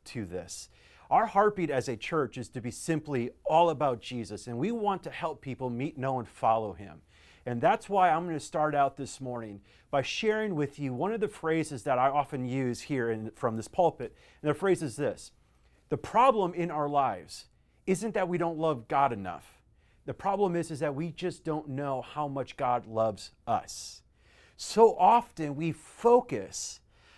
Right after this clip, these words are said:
on how my love for God falls short, and we try to find the remedy to that, where we think that somehow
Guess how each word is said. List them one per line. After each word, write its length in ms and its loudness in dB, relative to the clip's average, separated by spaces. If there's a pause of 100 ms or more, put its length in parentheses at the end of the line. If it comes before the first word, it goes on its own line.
(140)
on 220 4
how 440 4
my 300 2
love 440 4
for 360 0
God 340 4
falls 340 0
short, 500 0 (280)
and 140 -2
we 120 0
try 340 -2
to 100 0
find 340 -2
the 80 0
remedy 600 2
to 220 -6
that, 260 0
where 120 4
we 220 2
think 360 -2
that 140 -2
somehow 840 -4